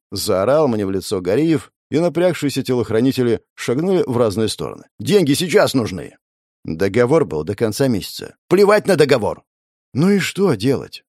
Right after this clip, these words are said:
Достать жезл свинцовых ос и послать этого истерика на три советские буквы? А то еще и пиндюлей отвесить, чтобы не вопил, будто его режут. Хорошо бы, но нельзя. Я ведь профессионал.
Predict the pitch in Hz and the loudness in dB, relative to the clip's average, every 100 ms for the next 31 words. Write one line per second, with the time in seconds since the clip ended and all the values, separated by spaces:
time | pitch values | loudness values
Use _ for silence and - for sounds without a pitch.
0 | _ 113 147 - 196 139 131 156 135 113 | _ -6 -4 0 0 0 0 0 0 -2
1 | 107 113 139 131 - 131 135 110 - 110 | -4 0 0 0 0 0 0 -6 -2 -2
2 | 123 123 - 117 117 - 131 120 113 110 | 0 -4 -2 -2 -2 -2 -2 0 0 -2
3 | 104 127 123 123 127 - 131 143 - - | -2 -2 0 0 0 -2 -4 -4 -8 -16
4 | - _ _ _ _ 92 104 143 143 131 | -20 _ _ _ _ -2 0 2 0 2
5 | 135 139 131 143 120 160 180 - 85 85 | 0 0 0 0 2 2 2 0 -4 -8
6 | 82 101 90 92 98 - 85 69 98 - | -8 -6 -4 0 0 0 -4 -6 -10 -4
7 | 87 127 123 73 - _ _ _ _ _ | 0 0 0 -4 -12 _ _ _ _ _
8 | - 214 - 214 202 60 85 90 101 120 | -2 0 0 0 0 -4 -6 -6 -2 -2
9 | 107 143 92 - _ - 104 73 - 98 | 0 -2 -2 -10 _ -4 -2 -2 -6 -8
10 | - 107 107 117 107 | -6 -4 -2 0 -2